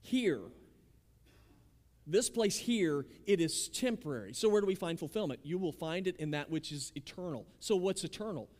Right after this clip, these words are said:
There's only one thing that's eternal. It's our God.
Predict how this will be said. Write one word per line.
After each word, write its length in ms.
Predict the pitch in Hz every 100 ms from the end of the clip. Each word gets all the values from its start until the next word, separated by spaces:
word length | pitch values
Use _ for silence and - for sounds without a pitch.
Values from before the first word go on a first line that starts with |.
| -
There's 120 | 165
only 160 | 170 147
one 220 | 139 185
thing 160 | 180 135
that's 160 | 113
eternal. 400 | 113 117 104 - - - _ _ _ _ - - _ - - _ _ _ _ _ _ _ _ -
It's 140 | 143
our 100 | 180
God. 340 | 160 202 254